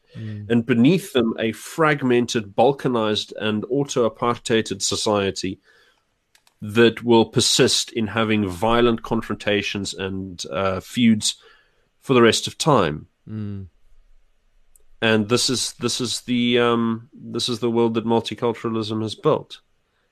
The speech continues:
Speaker 2: And I think that it's not to say that you cannot have a pluralist culture. I think that, uh, I think that the Cape Flats has demonstrated that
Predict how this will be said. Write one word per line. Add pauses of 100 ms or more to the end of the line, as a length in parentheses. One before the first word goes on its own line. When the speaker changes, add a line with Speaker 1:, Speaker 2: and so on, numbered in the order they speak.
(540)
Speaker 2:
And
I
think
that
it's
not
to
say
that
you
cannot
have (360)
a
pluralist
culture. (340)
I
think
that, (640)
uh,
I
think
that
the
Cape
Flats
has
demonstrated (800)
that